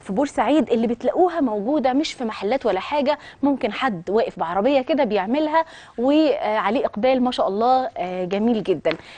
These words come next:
لازم نروح بورسعيد، أو لما نروح بورسعيد لازم ناكل منها. تعالوا بينا نقول مع بعض مقادير السمنية، على فكرة سهلة جدًا وطعمها حلو قوي قوي، إن شاء الله تجربوها وتعجبكم. عندنا النهاردة في المقادير تلات كوبايات من الحليب السايل،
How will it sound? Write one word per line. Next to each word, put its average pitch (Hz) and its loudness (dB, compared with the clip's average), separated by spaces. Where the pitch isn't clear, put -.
لازم 240 2
نروح 220 -4
بورسعيد، 226 0
أو 175 -10
لما 180 -6
نروح 202 2
بورسعيد 240 -2
لازم 220 0
ناكل 240 -2
منها. 175 -4
تعالوا 320 2
بينا 311 2
نقول 233 -2
مع 202 0
بعض 214 0
مقادير 202 -2
السمنية، 226 -2
على 294 0
فكرة 226 -8
سهلة 302 2
جدًا 277 2
وطعمها 254 -2
حلو 320 2
قوي 302 2
قوي، 254 2
إن 214 -6
شاء - -2
الله 262 2
تجربوها 214 0
وتعجبكم. 190 -4
عندنا 311 4
النهاردة 302 2
في - -8
المقادير 240 0
تلات 311 2
كوبايات 208 0
من 226 0
الحليب 214 -2
السايل، 240 2